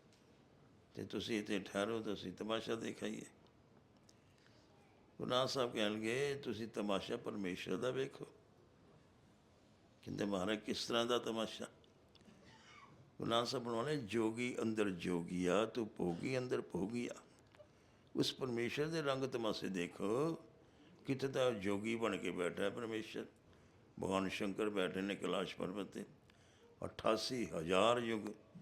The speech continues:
چوکڑی لگا کے بیٹھے نے۔ ایسے جوگی بنے ہوئے نے۔ بھوگی اندر بھوگیا۔ پھر دیکھو، پرماتما نے بھوگی بن گئے کرشن بھگوان۔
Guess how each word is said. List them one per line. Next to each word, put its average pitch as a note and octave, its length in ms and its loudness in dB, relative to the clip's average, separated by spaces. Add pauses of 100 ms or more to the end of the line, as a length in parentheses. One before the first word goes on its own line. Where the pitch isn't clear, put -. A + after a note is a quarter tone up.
(120)
چوکڑی G2+ 320 2
لگا F2 260 0
کے - 140 -6
بیٹھے - 440 -12
نے۔ - 60 -16 (1300)
ایسے F2 260 0
جوگی A2 380 0
بنے C3+ 220 -4
ہوئے C3 100 -4
نے۔ - 100 -8 (1200)
بھوگی C#3 400 4
اندر C3+ 220 4
بھوگیا۔ F2+ 480 0 (1080)
پھر A2+ 180 0
دیکھو، G#2+ 420 0
پرماتما G2 520 0
نے G2 60 0
بھوگی F#2 400 -2
بن F#2 260 0
گئے F2 120 -2
کرشن G#2+ 300 -4
بھگوان۔ A2+ 400 2